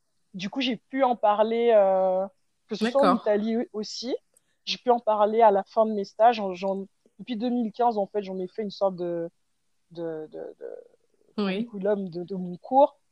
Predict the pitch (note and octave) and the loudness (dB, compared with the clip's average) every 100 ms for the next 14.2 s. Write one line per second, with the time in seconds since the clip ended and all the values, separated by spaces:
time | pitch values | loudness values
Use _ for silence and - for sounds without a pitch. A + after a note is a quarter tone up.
0 | - F#3 F#3 F#3 - A3+ F#3 F3+ A3 G3+ | -2 0 2 0 2 0 0 -6 -10 -6
1 | G#3+ G#3 G3 G3+ G#3 G#3 G3+ F#3 F3 F3 | -4 -4 -4 -4 -4 -4 -4 -4 -4 -8
2 | F#3+ - G3+ - G#3+ G#3+ G3+ F#3+ G3+ G3+ | -12 -12 -14 -10 -8 -4 0 0 0 -2
3 | F#3+ G3 G#3+ - G3 F#3+ F3 - F#3 G3 | -2 2 2 0 -8 -8 -8 -10 -4 0
4 | C4 - _ _ _ _ F#3 F#3 F3 E3 | 0 -2 _ _ _ _ -8 -4 -2 -2
5 | E3 E3+ - _ _ _ _ _ _ _ | -2 -6 -12 _ _ _ _ _ _ _
6 | A3 G3 G3 A#3 G#3 G3 G3+ G#3 - G3 | -10 -8 -2 0 4 2 2 -4 -6 -10
7 | E3+ G3 G#3 G3+ F#3 E3+ E3 D#3+ D3+ F3+ | -8 -4 0 0 0 -2 -6 -10 -14 -10
8 | F3+ F3+ F3 E3+ F3 E3+ G3+ - A3 G#3 | -8 -8 -8 -10 -10 -6 -6 -2 0 2
9 | G#3 G3 F3+ - - - - _ - - | 0 -2 -6 -8 -12 -16 -18 _ -20 -20
10 | _ _ G#3+ G#3 A#3+ B3 - - - - | _ _ -4 4 6 6 2 -20 -20 -20
11 | - A#3 G3+ A#3+ C4 - _ _ _ G#3 | -6 -4 0 2 2 0 _ _ _ 6
12 | A#3+ A#3+ A3+ A3 A#3 B3+ C4 - F#3+ F3+ | 8 8 4 -2 2 2 2 -4 -6 -6
13 | F3 F3 E3+ - F#3+ G3 G#3 _ - - | -4 -4 -6 -8 -12 -10 -12 _ -18 -18
14 | - - | -20 -20